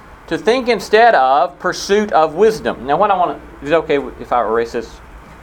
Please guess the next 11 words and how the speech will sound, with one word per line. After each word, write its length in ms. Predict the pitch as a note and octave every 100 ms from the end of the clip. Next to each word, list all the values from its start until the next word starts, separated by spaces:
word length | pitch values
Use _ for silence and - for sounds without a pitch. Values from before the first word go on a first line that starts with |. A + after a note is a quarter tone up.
| - - - E3
Um, 360 | D#3 F4 E3+ - - - - - D3+
we'll 160 | D3+
put, 180 | F#3 D3
we'll 160 | D3 D3
try 180 | - C#3+
to 60 |
put 160 | - D3+
this 100 | C3+
stuff 180 | D3 C3
back 180 | B2+ -
up 180 | B2